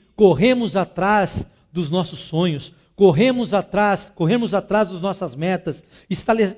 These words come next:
estabelecemos alvos, estabelecemos planejamentos,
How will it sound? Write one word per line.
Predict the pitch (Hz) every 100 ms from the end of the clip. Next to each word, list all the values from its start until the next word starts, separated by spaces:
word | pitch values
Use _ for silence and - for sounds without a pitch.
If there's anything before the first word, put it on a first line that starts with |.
| -
estabelecemos | - 220 233 208 226 233 -
alvos, | 180 208 180 185 - _ _
estabelecemos | 170 - 220 214 - 226 -
planejamentos, | 220 220 185 196 165 214 202 175